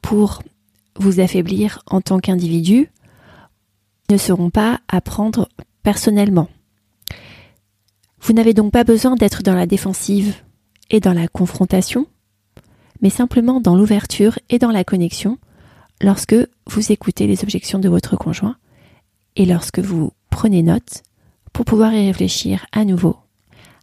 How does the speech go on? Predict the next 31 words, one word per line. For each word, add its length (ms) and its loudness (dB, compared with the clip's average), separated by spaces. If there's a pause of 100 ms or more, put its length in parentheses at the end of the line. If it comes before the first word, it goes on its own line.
apporter 420 0
de 100 2
la 140 2
clarté 500 -4
à 140 0
vous-même 420 0 (460)
avant 240 2
d'y 140 -2
répondre. 520 -6 (1160)
Vous 120 -2
n'avez 120 4
pas 140 4
besoin 260 4
de 100 0
répondre 320 -2
tout 100 -8
de 80 -14
suite, 360 -8 (180)
vous 60 -6
pouvez 220 2
prendre 280 -2
le 100 2
temps 220 -8 (720)
de 80 -2
décider 340 2
pour 180 -2
vous-même 440 -2 (420)
qu'est-ce 220 -2
qui 160 -4
a 100 2
changé 480 -2